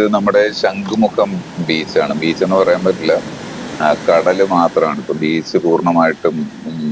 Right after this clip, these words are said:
ഒരു ഓർമ്മ മാത്രമായിട്ട് മാറിയിട്ടുണ്ട്. കടല് പൂർണ്ണമായും ഈ പറയുന്ന ശംഖുമുഖം ബീച്ചിനെ വിഴുങ്ങിയിട്ട്, ആ, മണ-, റോഡിലേക്ക് കയറാൻ ഇനി എത്ര ദൂരം ഉണ്ടെന്നുള്ളത് നമുക്ക് കാണാൻ പറ്റുന്നതേ ഉള്ളൂ.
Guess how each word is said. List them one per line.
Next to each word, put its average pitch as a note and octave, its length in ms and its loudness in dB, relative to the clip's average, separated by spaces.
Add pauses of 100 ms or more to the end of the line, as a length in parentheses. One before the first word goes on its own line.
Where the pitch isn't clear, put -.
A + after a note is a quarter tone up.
(140)
ഒരു D#2 220 2
ഓർമ്മ F2 340 4
മാത്രമായിട്ട് D#2+ 560 2
മാറിയിട്ടുണ്ട്. D2 600 -4 (720)
കടല് F#2 380 2 (180)
പൂർണ്ണമായും F#2 760 2 (220)
ഈ G2 80 2
പറയുന്ന F2 480 2
ശംഖുമുഖം F2+ 600 0 (340)
ബീച്ചിനെ F#2 580 2
വിഴുങ്ങിയിട്ട്, E2+ 800 0 (680)
ആ, D#2+ 80 4 (160)
മണ-, F2 300 2
റോഡിലേക്ക് G2+ 640 2
കയറാൻ G#2 360 4
ഇനി A2 200 6
എത്ര G#2 200 2 (220)
ദൂരം G#2+ 300 6
ഉണ്ടെന്നുള്ളത് A2 420 2 (280)
നമുക്ക് G2 300 -2
കാണാൻ F#2+ 380 2
പറ്റുന്നതേ F#2+ 440 2
ഉള്ളൂ. D#2 240 -2